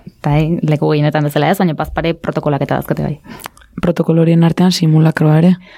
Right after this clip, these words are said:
Speaker 1: Bai, e, sirenak eta jartzen zituen naiz, gotzen dan hilabetian behin, nolako zerbait komentatzen zegoen Ainoak, e, igandetan edo jartzen zela goizian, antxe, ba, funtzionatzen zuela ikusteko.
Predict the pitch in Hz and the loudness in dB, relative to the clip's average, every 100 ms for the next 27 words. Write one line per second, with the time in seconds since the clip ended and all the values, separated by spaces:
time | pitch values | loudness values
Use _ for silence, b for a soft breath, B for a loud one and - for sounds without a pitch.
0 | B 180 202 214 226 208 180 180 190 180 | B -2 0 2 2 4 4 2 2 2
1 | 202 190 170 175 175 175 175 185 185 180 | 2 2 0 -4 -2 -2 0 2 4 4
2 | 190 165 - 165 160 151 156 196 190 156 | 2 -2 0 2 2 2 2 2 0 0
3 | 190 285 269 214 196 185 175 190 175 170 | 0 2 2 0 -2 -2 -2 0 0 0
4 | - 175 160 160 165 185 - 156 147 143 | 0 -2 0 2 0 0 -2 0 2 2
5 | 143 143 143 147 156 170 147 - 160 147 | 2 0 0 0 0 0 -2 -2 -4 -4
6 | 147 147 160 151 151 147 147 196 254 - | -4 -4 -4 -2 -2 -2 -2 -2 -2 -4
7 | - 147 160 156 - - - 143 156 - | -8 -6 -6 -8 -12 -16 -6 -4 -4 -2
8 | 160 156 151 147 151 160 165 | -2 -2 -2 -2 0 0 0